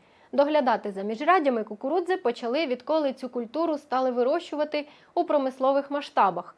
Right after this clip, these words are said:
Спочатку метою такого догляду було знищення бур'янів, проте з часом стало відомо, що існують інші причини такого догляду, серед них збереження вологи, доступність повітря, розпушення тощо. Цього року розпушення рядів кукурудзи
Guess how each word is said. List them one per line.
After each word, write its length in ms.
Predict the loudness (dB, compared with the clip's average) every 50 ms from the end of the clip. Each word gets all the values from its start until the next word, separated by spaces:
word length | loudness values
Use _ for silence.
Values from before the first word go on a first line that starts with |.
| _ _
Спочатку 640 | _ -4 0 0 2 4 4 4 4 4 2 0 0
метою 400 | 2 0 0 0 0 0 0 0
такого 380 | -2 -4 0 0 2 2 2 2
догляду 500 | 4 4 4 4 4 2 2 2 2 0
було 280 | 0 0 2 2 2
знищення 580 | 2 0 -2 -2 -2 -2 -4 -6 -8 -6 -6 -6
бур'янів, 540 | -6 -6 -4 -4 -4 -2 0 0 0 0 -2 -6 -16 -20 -20 -6
проте 280 | _ 0 2 2 0 -2
з 100 | -4 -4
часом 400 | 0 2 2 2 2 0 -2 -4
стало 320 | -2 0 0 2 2 2
відомо, 440 | 2 0 2 2 2 2 2 -2 -6
що 140 | -8 -6 -6
існують 500 | -6 -6 -4 -2 0 0 0 0 -2 -4 -12 -20 -12 _
інші 320 | 0 0 2 2 0 -2
причини 480 | -4 -4 -4 -6 -4 -2 -2 0 0 0
такого 400 | -2 -2 -2 0 0 2 2 2
догляду, 560 | 2 4 2 2 2 2 2 2 2 0 -2 -4 -8 -18 _ _
серед 320 | -4 -2 0 0 0 0
них 280 | 0 -2 -2 -2 -4 -10 -20 -20 -14
збереження 580 | -10 -4 0 2 4 4 2 2 0 -2 -4 -2
вологи, 480 | -2 0 2 2 2 2 2 -2 -4 -4 -6
доступність 600 | -2 -2 -2 0 -2 -6 -8 -6 -8 -10 -10 -6
повітря, 500 | -6 -4 -2 0 -2 0 2 4 2 2 2 -2 -10 _
розпушення 800 | -8 -8 -8 -4 0 0 0 0 0 -4 -4 -2 -2 -4 -4 -8 _ _ _ _
тощо. 360 | 0 0 0 -2 -6 -12 -14 -14 -14 _ _ _ _
Цього 320 | 2 2 4 6 6 4
року 380 | 6 6 4 4 4 2 0 0 -2
розпушення 640 | -2 -2 -2 -2 -2 -2 -2 -2 -2 -2 -2 -2 2 2
рядів 280 | 2 0 0 -4 -4
кукурудзи 600 | -6 -8 -4 0 2 4 4 4 4 2 0 0